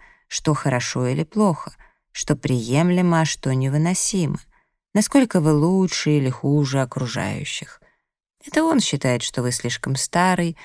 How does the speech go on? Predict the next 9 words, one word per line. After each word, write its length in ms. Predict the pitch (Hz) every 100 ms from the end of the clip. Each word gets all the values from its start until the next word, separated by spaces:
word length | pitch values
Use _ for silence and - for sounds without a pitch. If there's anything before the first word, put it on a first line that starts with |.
| -
слишком 440 | - - 202 - 135
молодой, 680 | 123 117 113 143 180 175 156 - -
слишком 480 | - - 220 - 180
тихий, 640 | 160 - 175 170 - 165 156 -
слишком 540 | - - 202 - 190 180
громкий, 760 | 156 170 170 160 - 165 151 - -
слишком, 960 | - - 160 240 311 302 - - 214 202
слишком, 880 | - - 135 165 160 - - 139
слишком. 840 | 131 - 135 123 104 - _ -